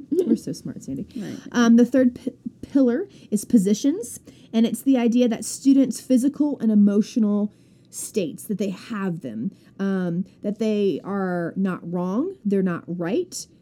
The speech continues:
Speaker 2: that a student will come to you in a stu-, certain physical state and a certain emotional state, and you can't say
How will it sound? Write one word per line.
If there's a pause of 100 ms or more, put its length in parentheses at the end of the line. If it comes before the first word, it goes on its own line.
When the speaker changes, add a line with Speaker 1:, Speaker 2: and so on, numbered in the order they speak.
(120)
Speaker 2:
that
a
student
will
come
to
you
in
a
stu-,
certain
physical
state
and
a
certain
emotional
state, (500)
and
you
can't
say